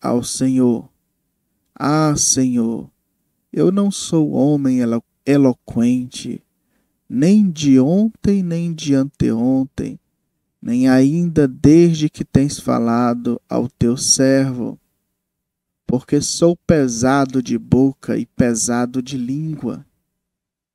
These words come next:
E disse-lhe o Senhor: "Quem fez a boca do homem?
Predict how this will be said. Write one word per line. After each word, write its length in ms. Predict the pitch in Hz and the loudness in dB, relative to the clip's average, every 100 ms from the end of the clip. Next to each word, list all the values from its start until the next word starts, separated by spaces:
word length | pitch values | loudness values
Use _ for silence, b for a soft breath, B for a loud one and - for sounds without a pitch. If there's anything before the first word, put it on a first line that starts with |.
| _ _ _ _ _ _ _ _ _ _ _ _ _ _ _ _ _ _ _ _ _ _ _ _ _ _ _ _ _ _ _ _ _ _ _ _ _ _ - | _ _ _ _ _ _ _ _ _ _ _ _ _ _ _ _ _ _ _ _ _ _ _ _ _ _ _ _ _ _ _ _ _ _ _ _ _ _ -6
E 140 | 143 | -6
disse-lhe 800 | 135 165 185 - - 165 165 170 - - | -4 0 0 0 -2 -2 0 -4 -4 -6
o 140 | 139 | -4
Senhor: 680 | - 151 139 123 120 104 - _ _ _ _ _ _ _ _ _ _ | -2 -2 0 2 2 0 -14 _ _ _ _ _ _ _ _ _ _
"Quem 220 | - 147 | -4 -4
fez 460 | 190 - 180 175 160 | -4 0 2 2 2
a 80 | 165 | -2
boca 460 | 135 156 156 - | 0 0 0 -2
do 180 | 131 123 | -4 -2
homem? 500 | 117 120 135 185 214 | -2 0 0 -2 -6